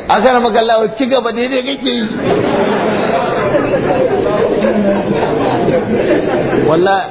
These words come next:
walla a ci-, a cikin sallah ma la, ya, ya wannan abun ma la. Shi, wani ne fa a cikin mamu fa. To, ma, shi ɗayan ya ƙi ya bari a wuce. Ya je ya daɗa ja masa, ya daɗa komawa ya gyara, ya daɗa ja masa, ya daɗa koma.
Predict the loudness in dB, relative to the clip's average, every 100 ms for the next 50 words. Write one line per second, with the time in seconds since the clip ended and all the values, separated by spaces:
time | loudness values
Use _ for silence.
0 | -6 -2 0 0 -2 -6 -6 -4 -4 0
1 | 0 2 2 0 0 -2 -4 -2 -2 0
2 | 0 0 -2 -4 -4 -2 -2 -2 0 0
3 | 2 0 0 -2 -2 0 2 4 4 4
4 | 2 2 0 -2 0 0 0 0 -2 -2
5 | -6 -2 -2 -2 2 4 4 2 0 2
6 | 2 2 2 2 0 -2 -2 0 2 0
7 | -2 -4 -6 -6 -6 -4 0 0 2 2
8 | 4 4 4 2 0 0 0 0 -2 -4
9 | -2 -2 -2 -2 -4 -4 -2 -2 0 -2
10 | 0 -2 0 -2 -2 -2 -2 -2 -2 -2
11 | -4 -4 -2 -2 -2 0 0 0 -4 -2